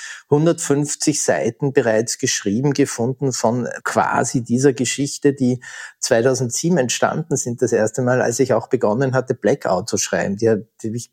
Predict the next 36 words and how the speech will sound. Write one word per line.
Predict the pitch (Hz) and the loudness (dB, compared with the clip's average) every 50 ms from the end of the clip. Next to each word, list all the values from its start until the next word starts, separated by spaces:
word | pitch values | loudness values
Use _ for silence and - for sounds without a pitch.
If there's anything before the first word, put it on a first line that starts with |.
| _ - | _ 0
gleichzeitig | 117 156 170 - 113 - - - 135 127 120 - 110 - - | 0 0 2 0 -2 -2 2 2 2 2 2 -2 -6 -8 -6
begonnen, | - 95 95 82 85 95 107 117 127 | -4 -4 -2 -2 -2 -2 -2 -2 0
diese | 120 131 120 139 131 | -2 2 2 2 2
zwei | - - 117 110 117 | 2 2 2 2 2
Geschichten, | 120 123 - - 120 135 - - - 139 | 2 0 -2 -2 -2 -4 -4 -6 -4 -4
und | 131 120 | -2 0
habe | 123 120 123 | 0 0 0
mir | 120 107 | 2 2
dann | 110 95 104 120 123 | 0 0 0 2 2
gedacht, | 131 123 127 120 - - | 2 2 2 0 -2 -6
jetzt | 113 - - - - - | -12 -12 -12 -16 -14 -6
konzentriere | - 107 104 107 - 110 104 110 107 113 | -4 -4 -2 -2 -4 -2 0 2 2 2
ich | 113 | 2
mich | 120 107 117 | 0 0 0
auf | 104 - - - | -2 -2 -2 -2
Blackout. | 104 104 - - 139 127 - - | -2 -2 2 2 0 2 2 0
Die | 113 113 - - - - - - - _ | -4 -4 -4 -10 -16 -16 -18 -18 -20 _
Helix | - 123 117 120 135 143 123 - - - _ - | 0 0 2 2 2 2 0 -2 -6 -8 _ -14
oder | 113 - 107 | -12 -10 -10
die | 98 104 | -6 -4
spätere | - - - 104 113 139 139 - 139 123 113 | -6 -4 0 0 0 2 2 2 0 0 2
Helix-Geschichte, | 110 104 113 127 127 117 - - - 117 - - 123 - - 110 | 0 -2 -2 -4 -6 -6 -8 -8 -8 -8 -8 -8 -10 -10 -10 -8
die | - 101 101 - | -8 -8 -8 -8
Gentechnik-Geschichte | - 104 92 110 117 - - 107 104 - 117 110 110 - 113 - - 110 - - - 117 | -8 -8 -8 -8 -4 0 2 2 2 0 -2 -6 -4 -6 -6 -6 -4 -6 -4 -2 -2 -2
ist | - 120 - - - | -2 -2 -4 -2 0
mir | 113 110 110 | 0 2 2
noch | 104 104 101 - | 4 2 2 0
zu | - - - 113 | -2 -6 -6 -6
viel | - - 110 98 - | -4 -4 -4 -4 -2
Science-Fiction. | - - 90 87 98 98 101 - - - - - - - - - - - - _ - - - - - - - - - - - - - - _ _ _ _ | -4 -4 -4 -6 -8 -8 -10 -10 -8 -8 -10 -12 -10 -10 -10 -10 -10 -12 -18 _ -20 -20 -20 -18 -16 -16 -14 -14 -14 -16 -16 -18 -20 -20 _ _ _ _
Daran | - 127 123 120 120 117 123 123 117 | 0 2 2 4 4 2 2 2 0
sieht | - - - 156 156 | 0 2 2 4 4
man, | 175 156 143 135 120 | 4 4 4 4 2
wie, | 123 127 127 127 - - 127 | 2 2 2 2 2 0 0
wie | 127 127 123 - - | 0 0 0 0 0
lang | 131 127 123 120 113 113 101 123 160 196 190 185 180 156 | -2 -2 0 2 2 2 2 2 2 4 4 4 2 0